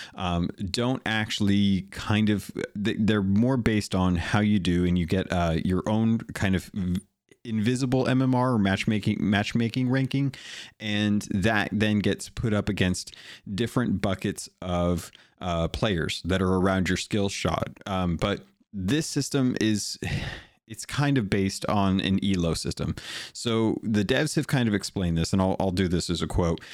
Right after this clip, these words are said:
Uh, "We do have skill-based matchmaking. It's based on a variant of the elo system.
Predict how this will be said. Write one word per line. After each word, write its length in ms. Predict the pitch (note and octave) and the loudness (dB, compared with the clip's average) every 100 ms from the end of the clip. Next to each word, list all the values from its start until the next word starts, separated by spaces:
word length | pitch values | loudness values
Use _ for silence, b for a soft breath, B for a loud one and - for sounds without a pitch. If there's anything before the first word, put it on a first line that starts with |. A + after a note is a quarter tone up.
| B B | B B
Uh, 300 | G2 F2+ F2 | -4 -2 0
"We 240 | E2 G2 A2 | 2 2 2
do 240 | G#2+ D3 | 2 2
have 280 | B2+ A2+ G#2+ | 2 2 0
skill-based 720 | - G#2+ A2 F#2+ F2 E2+ - | -2 0 0 2 0 0 -2
matchmaking. 640 | F#2+ E2+ - E2 - D#2+ - _ _ | 0 0 0 -2 0 -4 -4 _ _
It's 180 | G2+ - | -16 -8
based 320 | - B2 - | -4 -4 -2
on 120 | C3 | 0
a 120 | C3 A#2 | 2 2
variant 480 | F#2+ F#2 F#2 F2+ | 2 4 2 2
of 220 | - F2+ E2 | 0 0 0
the 120 | F#2+ | 0
elo 360 | A2+ G#2+ F2 D#2 | 0 2 2 0
system. 520 | - D2 - D#2+ D#2+ | -2 -4 -2 -4 -4